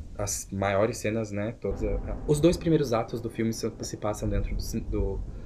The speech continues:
do, do shopping. Ele dá uma grande abertura pra fazer essa crítica. Tão mais forte que a, a obra do Romero, né, nesse mo-, nesse quesito. E ele tem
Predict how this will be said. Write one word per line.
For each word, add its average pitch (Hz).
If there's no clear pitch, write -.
do, 104
do 107
shopping. 104
Ele 117
dá 113
uma 117
grande 113
abertura 113
pra 104
fazer 101
essa 101
crítica. -
Tão 165
mais 208
forte 135
que 185
a, 156
a 123
obra 147
do 156
Romero, 135
né, 101
nesse 104
mo-, 110
nesse 110
quesito. 104
E 117
ele 131
tem 143